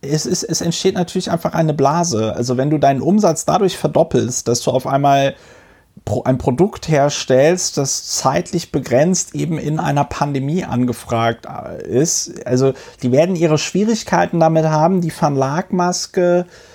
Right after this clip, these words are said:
äh, zu etablieren als trendiges Produkt in der Grippesaison.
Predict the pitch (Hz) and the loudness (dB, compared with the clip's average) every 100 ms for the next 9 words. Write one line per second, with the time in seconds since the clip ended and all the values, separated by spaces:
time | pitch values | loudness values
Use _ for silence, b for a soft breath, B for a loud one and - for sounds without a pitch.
0 | B B B - 143 143 - 147 151 - | B B B 0 2 2 -4 -2 -2 0
1 | 160 107 120 160 185 180 180 165 - - | -2 0 0 2 4 2 0 -2 -8 -12
2 | 185 139 147 147 143 - - - _ - | -2 4 6 4 0 -6 -6 -8 _ -2
3 | 143 151 180 175 160 156 156 - - - | 0 2 2 2 4 2 2 -6 -6 0
4 | 135 123 160 - - - 143 147 139 - | 0 2 0 0 -16 -6 -2 0 0 -2
5 | 202 127 104 95 98 95 95 95 | -2 0 -2 -4 -6 -6 -4 -6